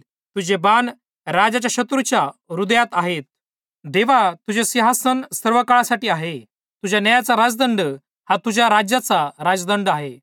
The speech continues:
तू न्यायपणावर प्रीती केली आणि दुष्टाईचा हेवा केला. यास्तव देवाने, तुझ्या देवाने हर्षाच्या तेलाने तुला तुझ्या सोबत्यापेक्षा अधिक अभिषेक केला आहे. तुझ्या वस्त्रांना बोळ, अंगूर,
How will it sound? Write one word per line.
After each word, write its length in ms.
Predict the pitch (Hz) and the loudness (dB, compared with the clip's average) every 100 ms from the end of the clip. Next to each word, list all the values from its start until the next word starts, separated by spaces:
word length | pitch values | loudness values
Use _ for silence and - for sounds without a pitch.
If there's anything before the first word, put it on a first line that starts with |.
| _ _ _ - | _ _ _ -4
तू 80 | 226 | 0
न्यायपणावर 680 | 208 247 247 262 254 196 151 | 2 2 2 2 2 0 -2
प्रीती 360 | - 214 247 | -6 -4 -4
केली 380 | - 226 175 135 _ | -2 -4 -4 -8 _
आणि 140 | 170 180 | -8 -6
दुष्टाईचा 720 | 208 - 247 254 - 185 160 - | -6 -2 0 0 0 0 0 -6
हेवा 180 | 180 190 | -4 -4
केला. 360 | - 156 139 - _ _ - | -4 -10 -10 -14 _ _ -2
यास्तव 340 | 185 - 233 | -2 0 -2
देवाने, 560 | 180 214 240 254 247 254 | 0 2 2 2 0 -2
तुझ्या 500 | _ _ - 185 220 | _ _ -10 -2 0
देवाने 460 | 185 247 226 156 127 _ _ _ | 2 2 0 -2 -8 _ _ _
हर्षाच्या 380 | 190 202 233 226 - | -2 0 -2 -2 -2
तेलाने 460 | 240 247 247 254 254 _ _ _ - | 2 2 2 -2 -6 _ _ _ -4
तुला 140 | 233 | 0
तुझ्या 260 | 247 226 233 | 0 0 -2
सोबत्यापेक्षा 800 | - 226 - 269 240 - 180 131 - _ _ - | -2 -4 -2 -2 -2 -4 -6 -6 -10 _ _ -6
अधिक 300 | 190 240 240 | -2 0 0
अभिषेक 420 | 240 233 226 180 _ _ _ _ | 0 0 -2 -4 _ _ _ _
केला 220 | 202 208 | -2 0
आहे. 240 | 190 147 117 _ _ _ _ - | 0 -2 -12 _ _ _ _ -8
तुझ्या 160 | 202 214 | -2 0
वस्त्रांना 560 | 240 277 277 226 160 156 _ 156 | 0 2 2 2 0 -4 _ -12
बोळ, 320 | 151 214 254 254 _ _ | -2 0 0 -2 _ _
अंगूर, 440 | 180 214 226 247 | -2 0 0 0